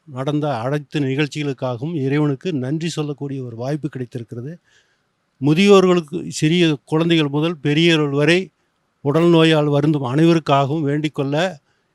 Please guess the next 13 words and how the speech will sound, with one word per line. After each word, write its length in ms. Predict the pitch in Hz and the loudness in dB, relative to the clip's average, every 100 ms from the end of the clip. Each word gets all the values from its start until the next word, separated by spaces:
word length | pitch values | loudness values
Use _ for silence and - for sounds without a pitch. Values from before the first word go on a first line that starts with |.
| 147 | -6
அஹ், 240 | 147 135 | -2 0
ஐம்பத்தி 360 | 127 170 175 160 | 2 2 2 0
மூணு 160 | 160 160 | 0 0
மன்றாட்டை 440 | 143 139 143 135 143 | 0 0 0 -2 -2
தினந்தோறும் 600 | 135 151 165 160 165 165 | 0 2 2 2 2 0
என் 160 | 143 | -4
குடும்பத்தில் 440 | 139 139 139 143 127 | -4 -6 -6 -6 -2
ஜெபித்து 300 | 139 156 - | 0 0 -4
கொண்டிருக்கிறோம். 600 | 143 139 131 127 139 165 | -4 -2 -2 -2 -6 -6
அதற்காக 420 | 131 131 135 139 | -6 -6 -6 -6
இறைவனுக்கு 400 | 131 131 147 151 | -2 2 2 2
நன்றி 220 | 147 120 | 0 0
கூறுகிறோம். 420 | 107 107 104 98 | -6 -8 -12 -14